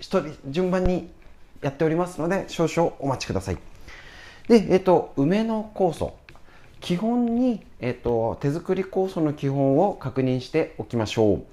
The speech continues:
春と秋がメインになります。春は野草、ね、のみ、葉っぱ、し-、若葉の新芽ではやりますけど、基本野草のみで作るのが春の手作り酵素。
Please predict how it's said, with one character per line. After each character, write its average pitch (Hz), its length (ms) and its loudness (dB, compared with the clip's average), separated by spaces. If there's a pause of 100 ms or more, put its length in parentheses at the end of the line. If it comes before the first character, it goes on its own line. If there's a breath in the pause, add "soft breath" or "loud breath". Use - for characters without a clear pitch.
(640 loud breath)
春 220 300 2
と - 380 0
秋 123 320 -2
が 143 300 2
メ 104 240 2
イ 185 140 2
ン 151 120 0
に 135 260 -2
な 101 100 -4
り 82 80 -6
ま 80 140 -4
す。 - 260 -16 (460 loud breath)
春 202 280 2
は 151 300 2
野 113 200 -4
草、 - 240 -2 (800)
ね、 160 280 -2 (500)
の 208 120 4
み、 170 200 2 (100)
葉 - 140 -6
っ - 80 -8
ぱ、 160 220 0 (400)
し-、 - 320 -4 (100)
若 160 220 0
葉 151 120 6
の 104 100 0
新 135 260 0
芽 135 100 2
で 143 80 4
は 131 80 8
や 95 80 6
り 92 80 0
ま 98 120 0
す - 100 -14
け 95 80 -4
ど、 92 100 -4
基 226 160 -2
本 233 220 4
野 143 300 2
草 - 180 -4
の 160 300 4
み 143 180 2
で 160 240 -2 (340 loud breath)
作 - 220 -2
る 123 100 2
の 113 120 0
が 160 100 0
春 156 400 -2
の 175 320 -4
手 - 100 -12
作 82 200 -6
り 76 80 -6
酵 - 160 -14
素。 - 200 -18